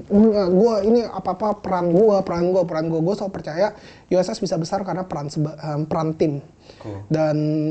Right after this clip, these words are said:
Speaker 1: eh, apakah gua jadi frontman ini bisa dibilang Wonder Man? Enggak, enggak. Tim gua, karena, eh, that's why gua sangat menghargai karyawan-karyawan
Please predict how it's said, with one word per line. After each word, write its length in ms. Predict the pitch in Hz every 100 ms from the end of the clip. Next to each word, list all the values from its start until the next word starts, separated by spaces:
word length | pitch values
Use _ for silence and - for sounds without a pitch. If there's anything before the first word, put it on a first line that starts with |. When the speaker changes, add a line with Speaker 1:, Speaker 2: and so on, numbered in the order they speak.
| 151 - _
Speaker 1:
eh, 840 | 185 170 160 156 151 151 151 151 151 147 -
apakah 600 | 156 170 156 170 156 151
gua 300 | 156 165 165
jadi 160 | 156 156
frontman 400 | 156 156 156 160
ini 220 | 156 156
bisa 160 | 151 151
dibilang 320 | 151 151 147
Wonder 240 | 147 147 160
Man? 160 | 226
Enggak, 580 | 156 135 131 143 156 208 147
enggak. 280 | 143 160 - -
Tim 140 | 165 175
gua, 320 | 277 202 185
karena, 320 | 165 226 277 - - - - - - -
eh, 440 | 180 175 170 170 175 190 190 196 196
that's 160 | 196 214
why 140 | 254
gua 100 | 226
sangat 220 | 247 202 185
menghargai 380 | 165 170 170 190
karyawan-karyawan 800 | 165 151 147 151 151 151 147